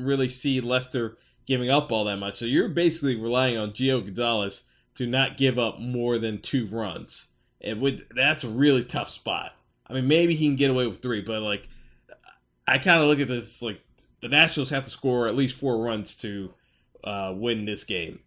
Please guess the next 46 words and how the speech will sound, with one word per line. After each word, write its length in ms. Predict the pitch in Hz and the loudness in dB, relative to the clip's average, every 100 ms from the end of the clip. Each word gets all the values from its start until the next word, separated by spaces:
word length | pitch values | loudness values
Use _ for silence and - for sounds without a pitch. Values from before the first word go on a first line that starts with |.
| - | -8
May-, 380 | 135 160 170 | 2 4 4
maybe 280 | 139 156 139 | 6 4 4
five. 420 | - 123 90 87 | -2 -4 -4 -4
Uh, 40 | 95 | -6
I, 360 | 87 73 101 - | -6 -2 -4 -4
I, 160 | 98 95 _ _ 117 | -10 -12 _ _ -12
I 120 | 104 _ - | -12 _ 4
don't 260 | 151 147 | 4 4
think 280 | 151 139 127 - 110 | 0 0 -2 -16 -10
Gio's 460 | 127 127 127 117 | -2 0 0 -2
gonna 160 | - 107 | -6 -6
be 140 | 113 | -4
able 220 | 110 107 | -2 -4
to 80 | 104 - _ _ | -6 -10 _ _
hold 260 | _ 143 123 | _ -2 0
them 180 | 117 113 | -2 -2
down 320 | 120 110 110 | -2 -2 -2
that 260 | 120 127 139 | 0 0 2
much. 340 | 135 135 135 | 0 0 -2
Maybe, 380 | 123 131 131 - - | -2 0 -2 -8 -12
maybe, 680 | 104 123 131 127 120 120 - | -4 0 0 0 -2 -6 -6
uh, 200 | 101 98 | -4 -4
they, 240 | 95 107 - | -4 -8 -8
they 100 | 101 | -14
catch 380 | - 127 117 - | -8 -8 -8 -8
some 280 | 131 120 113 | -6 -6 -4
breaks 420 | 135 139 135 - | -2 -2 -4 -8
here 220 | 139 139 | -2 0
and 100 | 135 | 0
there, 300 | 135 131 131 - _ _ _ _ | 0 0 -2 -8 _ _ _ _
but, 260 | 120 113 - _ _ | 0 0 -6 _ _
you 160 | 120 104 | -8 -6
know, 180 | 92 - | -6 -4
ideally, 520 | 110 107 107 160 131 | -2 0 2 4 4
I, 340 | 117 113 92 104 | 4 0 0 -4
I 40 | |
think 280 | 98 135 131 | -2 -2 0
they're 100 | 131 | -2
gonna 200 | 110 117 | -2 -2
have 120 | 117 | -2
to 200 | 117 101 98 - _ _ | -4 -8 -10 -20 _ _
try 360 | - - 135 139 | -20 -6 2 2
to 60 | |
get 180 | 127 131 | 4 0
to 60 | 131 | 0
Lester 340 | 127 127 131 | -2 0 -2